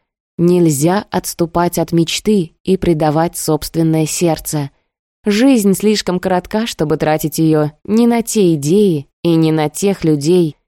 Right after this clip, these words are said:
или заниматься самообманом. Если ты чего-то хочешь, борись за это. Так отчаянно, как можешь, и не прячься от собственных желаний. Дорогу осилит идущий вперёд, в светлое,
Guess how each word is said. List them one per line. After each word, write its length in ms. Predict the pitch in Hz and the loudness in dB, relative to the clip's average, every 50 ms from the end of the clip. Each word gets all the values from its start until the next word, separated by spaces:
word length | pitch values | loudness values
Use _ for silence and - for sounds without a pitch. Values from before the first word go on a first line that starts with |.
| _ _ | _ _
или 240 | - 269 277 254 233 | -2 0 2 2 2
заниматься 640 | 185 185 175 175 175 165 170 196 214 - - - 151 | 2 2 2 2 2 2 2 0 -2 -2 -4 -6 -6
самообманом. 960 | - 170 165 160 160 156 151 143 139 151 151 156 165 165 160 156 147 139 135 - _ _ _ _ _ _ _ | -4 -4 -2 0 0 0 0 0 0 0 0 0 0 0 0 -2 -4 -6 -8 -12 _ _ _ _ _ _ _
Если 360 | - 202 214 226 208 - 196 | 0 2 2 2 2 0 -2
ты 140 | 185 - 196 | -2 0 -2
чего-то 380 | 175 - 185 170 170 165 170 165 | 0 0 0 0 0 0 -2 -4
хочешь, 600 | - - 226 247 247 - - 156 147 - - - _ _ _ _ | -2 -2 -2 -2 0 0 -2 -4 -4 -6 -10 -14 _ _ _ _
борись 600 | 156 151 156 185 185 190 180 185 170 156 147 131 | -4 -2 0 0 2 2 4 4 4 2 2 0
за 100 | 139 156 | 0 0
это. 480 | 151 147 147 143 139 - 147 139 127 - _ _ _ _ _ _ _ _ _ | 0 0 0 -2 -4 -4 -6 -6 -6 -8 _ _ _ _ _ _ _ _ _
Так 280 | 185 180 175 165 - | 0 0 0 0 0
отчаянно, 640 | 175 165 165 - - - 214 208 208 196 175 175 170 | -2 -4 -2 -4 -2 0 0 0 2 2 0 0 0
как 220 | - 180 180 - | -2 -4 -2 0
можешь, 560 | 190 196 208 202 185 160 160 151 - - - - _ _ _ _ - | 0 2 2 2 2 0 0 -2 -4 -6 -10 -16 _ _ _ _ -2
и 120 | 220 220 | 0 2
не 160 | 214 208 196 | 4 4 2
прячься 580 | 180 - 190 202 202 196 185 - - - 160 151 | 2 2 2 2 2 0 -2 -4 -4 -2 -2 -2
от 100 | 151 - | -2 -4
собственных 600 | - - 160 151 - - - 156 156 151 156 139 | -4 -4 -4 -4 -4 -4 -2 -2 0 0 0 -2
желаний. 680 | 139 139 165 165 170 165 165 156 151 143 135 123 - - _ _ _ _ _ _ _ _ _ _ _ | -2 0 0 0 2 2 0 0 -2 -2 -4 -6 -10 -18 _ _ _ _ _ _ _ _ _ _ _
Дорогу 580 | 175 165 170 156 151 160 165 202 214 180 190 | -2 0 0 2 2 2 2 0 0 0 0
осилит 540 | 196 190 175 - - 202 202 196 185 180 - | 0 0 -2 -2 0 2 2 2 2 2 0
идущий 460 | 180 165 151 175 185 175 - - 185 | 0 0 2 2 0 0 0 -2 -2
вперёд, 600 | 170 - - - 165 160 175 196 190 165 - - _ _ _ _ | -4 -2 -2 0 0 2 2 2 0 -2 -4 -10 _ _ _ _
в 80 | - - | -12 -10
светлое, 720 | - - 151 147 156 160 180 185 196 170 160 156 147 139 | -4 -2 0 2 2 2 0 0 0 0 0 0 -2 -4